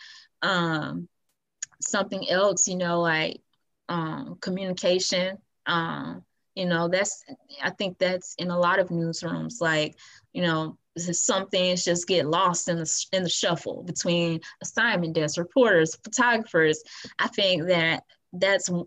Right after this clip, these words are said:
that's a big thing that could change in a lot of newsrooms, just based on conversations that I've had with other people that have worked in news. That, that's a big thing. Um, and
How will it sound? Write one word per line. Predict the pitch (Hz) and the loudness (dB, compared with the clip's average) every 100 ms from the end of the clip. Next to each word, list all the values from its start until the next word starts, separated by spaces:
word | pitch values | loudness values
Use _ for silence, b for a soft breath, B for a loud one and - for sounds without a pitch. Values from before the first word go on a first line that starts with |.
| _ - | _ -2
that's | 180 180 | -2 -2
a | |
big | 175 170 - | 0 0 0
thing | 185 170 170 165 | 0 0 0 2
that | 165 160 - | 2 2 0
could | - 175 | -4 -4
change | - 240 214 202 - | 0 2 2 0 -2
in | 175 | 0
a | 170 | 2
lot | 175 175 170 | 4 4 2
of | 165 - - | 0 -6 -4
newsrooms, | 180 175 175 170 165 165 | -2 -2 -2 -2 -2 -2
just | 190 185 | -2 -2
based | 175 190 - | 0 0 0
on | 190 180 | -2 -2
conversations | 208 190 175 180 190 - 196 | -2 -2 0 2 2 0 -2
that | 196 | 0
I've | 185 180 | 0 0
had | - 170 175 202 - B B - | 0 0 2 2 0 B B 2
with | 175 - | 2 4
other | 196 180 | 4 4
people | 175 202 - - 185 | 0 -8 -10 -6 2
that | 180 | 4
have | 170 170 | 4 4
worked | 180 - | 2 2
in | 226 220 | 0 0
news. | 220 220 214 - | 0 -2 -6 0
That, | 185 185 - - | 0 0 -2 0
that's | 208 185 | 0 0
a | |
big | 180 165 - | 0 0 -2
thing. | - - - - B B - | -8 -8 -14 -18 B B -2
Um, | 175 165 156 151 - 180 - _ _ _ _ _ _ _ _ | 0 2 2 0 -6 -12 -16 _ _ _ _ _ _ _ _
and | 196 190 180 175 165 156 156 | -4 -2 0 2 2 0 -2